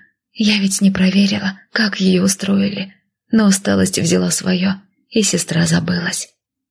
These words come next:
Все забылось. Я провалилась в густой и липкий серый туман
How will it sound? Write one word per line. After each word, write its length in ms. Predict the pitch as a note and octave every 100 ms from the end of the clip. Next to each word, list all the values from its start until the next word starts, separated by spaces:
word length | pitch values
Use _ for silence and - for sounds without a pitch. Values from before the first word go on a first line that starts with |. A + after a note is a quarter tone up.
| _ _ _ _
Все 280 | - A3+ G3+
забылось. 680 | F#3 D#3 E3+ F3+ F3+ - - _ _ _ _ _
Я 260 | A3 G3 G3
провалилась 580 | F3+ E3+ E3 E3+ D#3+
в 80 | D#3+
густой 580 | - D#3+ - F#3 F#3 - _ _ _
и 160 | A#3+
липкий 400 | G#3 F#3+ F#3+ -
серый 400 | E3+ - F3+ F3+
туман 480 | E3+ E3 D#3+ E3+ F3